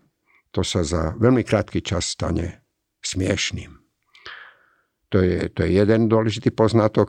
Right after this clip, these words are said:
a, a ten druhý, e, už vo vyspelejšom svete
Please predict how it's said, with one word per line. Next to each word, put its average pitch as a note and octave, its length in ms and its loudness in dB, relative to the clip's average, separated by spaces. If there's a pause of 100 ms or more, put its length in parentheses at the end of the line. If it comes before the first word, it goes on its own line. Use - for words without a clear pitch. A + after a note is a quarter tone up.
a, F#2+ 100 0 (600)
a G2+ 100 0
ten F#2 240 2
druhý, G#2+ 480 4 (880)
e, F2+ 320 0 (1700)
už - 480 2 (1200)
vo A2+ 340 0
vyspelejšom A2+ 1040 2
svete A#2 800 2